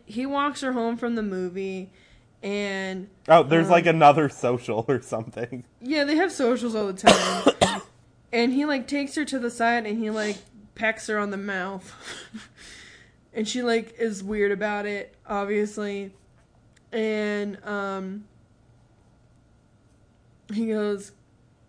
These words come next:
Speaker 1: "Can, can I have another one?" It's like, "Yeah, that was a really hot peck." <laughs>
Speaker 2: And she's, she's clearly uncomfortable by it.
Speaker 1: Yeah. Like, she doesn't, that's why I'm like, I don't know if she likes him, because, like, she didn't enjoy that.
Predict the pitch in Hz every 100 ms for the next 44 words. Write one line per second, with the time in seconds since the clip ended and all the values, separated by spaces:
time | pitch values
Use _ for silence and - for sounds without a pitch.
0 | _ _ 254 202 233 208 - 226 226 247
1 | 254 247 196 165 175 185 202 208 214 196
2 | 196 196 190 196 190 233 269 247 214 196
3 | 165 - 175 156 - - - - - -
4 | 233 269 349 - - 175 160 151 190 190
5 | 147 - 147 - 196 - 180 160 147 123
6 | 117 110 - 95 98 95 95 92 90 -
7 | - _ _ _ _ - 226 233 175 -
8 | - _ _ _ _ - 240 240 294 330
9 | 403 392 208 302 349 415 359 294 269 262
10 | 381 392 349 - 302 262 302 - 220 208
11 | 220 214 208 - 240 269 285 247 208 196
12 | 180 165 156 -